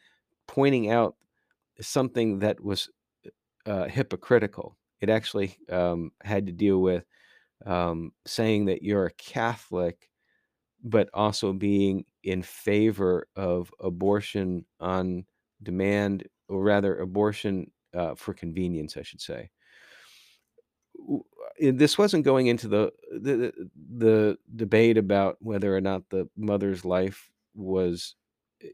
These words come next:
impacted. This is more about talking about divorce as a form of contraception. But regardless,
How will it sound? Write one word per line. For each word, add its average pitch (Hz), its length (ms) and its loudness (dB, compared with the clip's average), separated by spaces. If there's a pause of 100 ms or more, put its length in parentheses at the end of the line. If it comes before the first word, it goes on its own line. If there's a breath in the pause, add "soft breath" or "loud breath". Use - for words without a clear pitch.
impacted. 95 640 -4
This 113 200 -6
is 110 140 -8
more 107 240 4
about 95 280 0
talking 98 400 -4
about 87 360 -2 (560 soft breath)
divorce 101 580 2
as 92 140 -4
a 95 60 -6
form 95 580 -4 (100)
of 85 440 -4 (380)
contraception. 98 1040 -4 (1120)
But 135 180 6
regardless, 123 1000 0